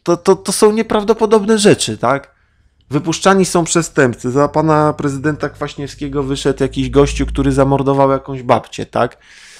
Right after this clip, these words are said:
Za, e, czasów prezydentury pana Wałęsy wychodził pan Słowik. E, no, takich rzeczy mo-, takie rzeczy można by mnożyć, a tacy ludzie, którzy w sumie in plus działają bardzo in plus dla Polski, bo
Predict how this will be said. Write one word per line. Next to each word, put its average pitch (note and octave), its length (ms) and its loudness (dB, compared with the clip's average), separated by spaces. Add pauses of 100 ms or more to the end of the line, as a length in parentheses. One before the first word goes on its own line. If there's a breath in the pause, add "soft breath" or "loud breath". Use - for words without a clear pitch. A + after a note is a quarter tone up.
(260 loud breath)
Za, A2+ 180 2
e, B2+ 380 2
czasów C#3+ 360 0
prezydentury C3+ 640 -2
pana C#3 260 -2
Wałęsy C#3 480 -2
wychodził C3 440 -4
pan C3+ 320 0
Słowik. G#2+ 640 0 (800 soft breath)
E, A2+ 240 -4
no, C#3 260 -2
takich D#3 420 -2
rzeczy E3 280 2
mo-, E3 160 2
takie E3 320 2
rzeczy E3+ 280 2
można E3+ 300 2
by D#3+ 140 0
mnożyć, B2 520 2
a B2+ 80 2
tacy E3+ 340 2
ludzie, C3+ 460 4
którzy C#3+ 320 -2
w - 60 -8
sumie F3+ 320 2
in D#3 200 0
plus D#3+ 260 2
działają D#3 500 4
bardzo F3+ 300 4
in B2+ 160 2
plus A2+ 260 -6
dla A2 140 -2
Polski, A2 460 -6
bo C#3 280 -2